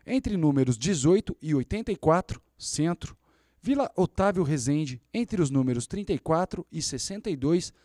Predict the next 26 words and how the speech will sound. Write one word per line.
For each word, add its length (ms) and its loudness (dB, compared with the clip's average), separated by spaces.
Centro. 580 -6
Praça 300 -2
Calógeras, 760 0
entre 280 -2
números 420 2
vinte 200 -6
e 20 -8
seis 360 -2
e 60 -4
noventa 400 -2
e 60 -2
dois, 360 2
Dário 320 0
Grossi. 520 0
Travessa 440 0
Doutor 360 2
José 320 0
Augusto, 580 0
entre 280 -2
os 100 2
números 360 0
cinquenta 520 -4
e 100 -6
noventa, 580 -4
Dário 320 -2
Grossi. 500 -4